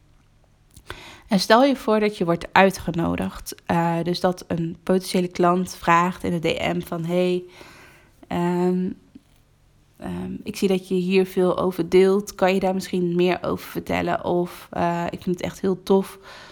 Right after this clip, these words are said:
wat je nu doet. Eh, ga zo door," bijvoorbeeld. Dus dat je een soort van letterlijk een beetje die energetische uitnodiging voelt.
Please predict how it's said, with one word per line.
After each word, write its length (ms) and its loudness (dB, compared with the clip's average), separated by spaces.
wat 160 -2
je 80 -2
nu 240 0
doet. 460 0
Eh, 260 -2
ga 240 2
zo 180 -2
door," 300 0
bijvoorbeeld. 420 -6
Dus 120 -6
dat 220 -2
je 60 -4
een 160 -4
soort 260 -4
van 260 -2
letterlijk 380 0
een 60 -2
beetje 200 -2
die 100 -4
energetische 760 0
uitnodiging 680 0
voelt. 320 -2